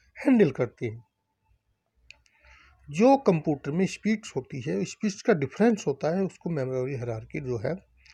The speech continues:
हैंडल करती है। दूसरा पॉइंट पे चलते हैं। कंप्यूटर आर्किटेक्चर में मेमोरी पदानुक्रम यानी कि हायरार्की कंप्यूटर संग्रहण को प्रतिक्रिया समय के आधार पर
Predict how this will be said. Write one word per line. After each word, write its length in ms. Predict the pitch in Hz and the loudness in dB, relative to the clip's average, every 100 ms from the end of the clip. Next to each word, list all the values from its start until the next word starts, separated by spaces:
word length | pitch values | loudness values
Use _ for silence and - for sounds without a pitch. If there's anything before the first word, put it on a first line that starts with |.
| _ - | _ -2
हैंडल 240 | 143 165 | 0 0
करती 380 | 180 170 - 185 | 0 0 0 -2
है। 140 | 196 | -2
दूसरा 400 | 202 147 214 - | -4 -4 -2 0
पॉइंट 280 | 247 160 139 | 2 2 2
पे 120 | - | -2
चलते 280 | 139 123 123 | -6 -4 -4
हैं। 160 | 127 214 - - - - _ _ - | -8 -8 -10 -20 -20 -20 _ _ 2
कंप्यूटर 800 | 214 220 - 240 214 247 240 - _ _ - | 4 4 0 -2 4 2 2 -8 _ _ 4
आर्किटेक्चर 760 | 175 190 226 180 165 - 151 | 4 4 2 2 2 0 -4
में 260 | 135 139 196 - _ 139 | -2 -4 -8 -14 _ -4
मेमोरी 600 | 135 160 175 185 208 196 _ _ _ _ _ _ _ _ _ _ | 0 2 4 2 0 -4 _ _ _ _ _ _ _ _ _ _
पदानुक्रम 920 | 165 175 208 202 208 - - 190 151 - _ _ _ _ | 4 6 6 6 2 -2 4 4 4 -4 _ _ _ _
यानी 240 | 143 143 160 | -2 -2 -2
कि 140 | - | -2
हायरार्की 600 | 120 123 131 143 180 208 _ _ - _ - | 2 2 2 0 -4 -4 _ _ -20 _ 2
कंप्यूटर 460 | 180 190 240 262 | 2 2 2 2
संग्रहण 380 | 220 175 156 139 | 2 2 2 0
को 160 | 135 180 | -2 -6
प्रतिक्रिया 840 | - - 214 - 247 - 143 131 | -6 -10 -4 -2 -2 -2 0 0
समय 380 | - 127 131 143 | 0 -6 -6 -6
के 60 | - | -4
आधार 380 | 120 120 147 175 | -4 -2 0 0
पर 180 | - | -2